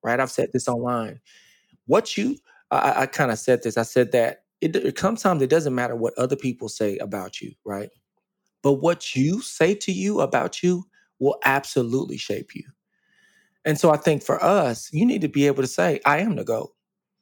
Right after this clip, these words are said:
I am one of the," listen, I am, and I'll say this on record, I am one of the top leadership developers in the world, literally,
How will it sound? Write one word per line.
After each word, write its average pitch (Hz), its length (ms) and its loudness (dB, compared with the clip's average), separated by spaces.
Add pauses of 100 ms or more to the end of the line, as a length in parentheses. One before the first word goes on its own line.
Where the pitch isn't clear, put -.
(220)
I 147 160 2
am 170 200 2
one 156 140 4
of 135 80 0
the," 131 140 0 (140)
listen, 139 420 2
I 151 140 2
am, 160 140 0 (100)
and 131 100 4
I'll 151 120 2
say 139 240 4
this 131 300 4
on 123 220 2
record, 113 400 -4 (460)
I 143 140 2
am 156 180 2
one 147 120 2
of 139 80 -2
the 123 100 -2
top - 360 -2
leadership 135 480 -2
developers 123 480 -2
in 120 160 -4
the 117 80 0
world, 104 360 -2 (180)
literally, 123 480 2